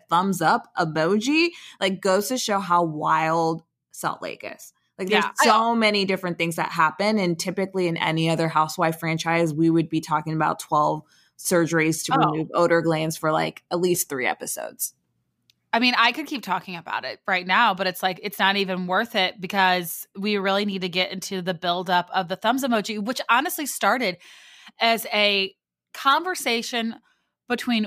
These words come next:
Speaker 2: Whitney and Lisa. And Whitney was just saying, letting Lisa know. And I actually think Whitney went about this in a very nice, genuine way. And maybe it's just the dumb blonde in her that, like, I don't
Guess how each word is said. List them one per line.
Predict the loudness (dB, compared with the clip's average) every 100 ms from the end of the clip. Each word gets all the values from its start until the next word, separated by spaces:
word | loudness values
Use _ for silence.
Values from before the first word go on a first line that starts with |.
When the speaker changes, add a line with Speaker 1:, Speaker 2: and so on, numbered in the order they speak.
| -2
Speaker 2:
Whitney | -2 0 2 0 0 -2 -6
and | -4 -2
Lisa. | -4 -8 -8 -8 -2
And | 0 2
Whitney | 0 -2 -6 -8 -14 -6
was | -6 -2
just | -4 -2
saying, | 0 2 4 2 -2 -2
letting | 0 2 2
Lisa | 2 0 0 0
know. | 2 2 2 2
And | 2
I | 2
actually | 0 0 -2
think | -4 -6
Whitney | -4 -2
went | 0 0
about | 0 0
this | -2 -4
in |
a | -6
very | -2 -2 -2 -2
nice, | 0 -2 -2 -6
genuine | -6 -4 -6 -4
way. | -2 -2 0
And | 0 2
maybe | 2 2
it's | -2
just | -6 -4
the | -2
dumb | 0 0
blonde | 2 0 0 -2
in | -2
her | -2 0
that, | 0
like, | 0 0
I | 0 0
don't | 0 -2